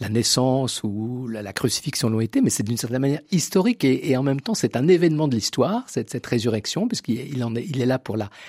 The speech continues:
en attester la réalité. Et en même temps, il ouvre, il ouvre l'histoire et il ouvre bien au-delà du, du seul judaïsme, euh,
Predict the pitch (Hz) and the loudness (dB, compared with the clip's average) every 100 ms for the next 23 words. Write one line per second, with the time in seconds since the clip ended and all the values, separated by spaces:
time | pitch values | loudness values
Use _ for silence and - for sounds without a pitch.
0 | - - - 113 123 - 120 - 127 107 | -20 -14 -6 0 0 2 0 2 2 2
1 | 120 135 120 107 151 254 - - - 113 | 4 4 4 0 0 0 -4 -16 -6 -4
2 | 127 202 139 123 185 233 117 117 233 147 | 0 0 2 4 6 4 4 2 2 2
3 | 175 123 117 - - 131 196 143 120 165 | 4 4 2 -2 0 2 2 0 -2 0
4 | 135 156 202 190 127 127 - 208 131 120 | 2 4 4 4 4 2 0 -8 -2 2
5 | 165 151 127 151 147 113 110 113 - 131 | 4 4 4 0 0 -6 -6 -4 0 0
6 | 127 127 117 120 147 151 - 104 | 0 -2 -2 -2 -2 -4 -2 -2